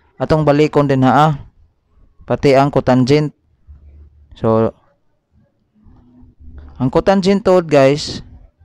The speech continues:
para di mo maglibog, di ba equal na siya sa cosine theta over sine theta? Na-recall ninyo, guys?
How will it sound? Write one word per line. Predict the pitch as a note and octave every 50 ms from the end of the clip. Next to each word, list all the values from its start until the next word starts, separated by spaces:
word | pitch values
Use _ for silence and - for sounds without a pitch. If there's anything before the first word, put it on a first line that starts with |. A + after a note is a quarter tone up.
| _ _ _ _ _ _ _ _ _ _ _ _ - - _ _
para | - B2+ C3 C#3 C3+
di | D3
mo | D3 D3+ D#3 D3+
maglibog, | D3+ C#3+ D3 D3 D#3 D3+ C3+ B2 B2 B2+ B2+ C3 - _ _ - -
di | D3 C#3 C#3
ba | C#3+ C#3 D3 D3+ -
equal | D3+ D3+ D3+ - D#3 D#3 D#3 D3+
na | B2+ C3+
siya | - D3+ D3 D3 C#3+
sa | - D3+ D3 D#3 F#3+ G3 - _ _ _ _ _ - - _ _ _ - _ _ _ _ _ _ - _ _ _ _ _ _ _ _ _ _ _ _ _ _ _ _ _ _ _ _ -
cosine | - - E3 E3+ - - E3 D#3+ D#3+ D#3
theta | - D#3+ D#3+ D#3 - - C#3 C3+ B2+
over | C3+ C3 B2 B2+ C3 C#3+ E3 F3 - - - - -
sine | - - C3 B2+ C3 B2
theta? | C3+ C#3 C3+ C3 - C#3+ D3 F#3 F3+ - _ - _ _ _ _ _ _ _ _ _ _ _ _
Na-recall | - C3 C3 C#3 D3 - D#3+ D3+
ninyo, | D3+ D3+ D3 D3 D3
guys? | C#3 D3 D#3 F#3 F#3+ - - - -